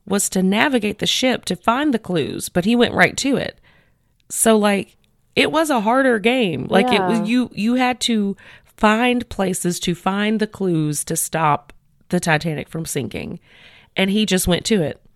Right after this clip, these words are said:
Speaker 1: you know, and Teal couldn't figure out how he could have done this. And she was now convinced that her mom was right. After about two years of the Titanic nightmares and obsessions,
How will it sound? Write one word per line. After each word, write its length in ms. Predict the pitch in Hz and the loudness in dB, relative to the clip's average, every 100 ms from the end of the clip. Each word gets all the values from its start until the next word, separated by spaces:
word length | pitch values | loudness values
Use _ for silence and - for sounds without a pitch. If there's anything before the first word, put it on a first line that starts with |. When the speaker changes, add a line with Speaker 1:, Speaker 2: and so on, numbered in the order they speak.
| _ _ _ _ _ _ _ _ _ _ _ | _ _ _ _ _ _ _ _ _ _ _
Speaker 1:
you 120 | 185 | 2
know, 160 | 170 156 | 2 0
and 300 | 170 175 - | 0 -2 -2
Teal 200 | 226 220 | 0 0
couldn't 220 | - - | 0 -4
figure 280 | 175 196 185 | -2 -2 -2
out 120 | 180 | -2
how 140 | 180 180 | -2 -4
he 60 | 180 | -4
could 80 | |
have 120 | 170 151 | -6 -2
done 200 | 208 254 | -2 -2
this. 400 | 156 147 - - - - _ | -4 -8 -10 -16 -18 -20 _
And 140 | - 170 | -4 0
she 120 | 190 | 0
was 100 | 175 | 2
now 200 | 190 220 | 2 0
convinced 440 | 240 214 185 180 | 0 -2 -2 -2
that 80 | 165 | -4
her 80 | 165 | -2
mom 200 | 165 160 | -2 -2
was 160 | 160 170 | -4 -4
right. 360 | 147 - - _ _ _ _ _ _ _ | -4 -6 -10 _ _ _ _ _ _ _
After 380 | - 190 - 190 | 0 0 0 -2
about 340 | 185 170 160 - | 0 0 -2 -2
two 220 | - 233 | -2 -2
years 380 | 220 202 202 - | 0 -2 -2 -4
of 100 | - | -4
the 80 | |
Titanic 520 | 165 185 185 190 185 - | -2 -2 -4 -4 -4 -2
nightmares 520 | 160 160 165 160 165 | 0 0 -2 -4 -4
and 100 | 165 | -4
obsessions, 760 | 160 156 151 - 151 147 - | -2 -4 -4 -4 -6 -8 -12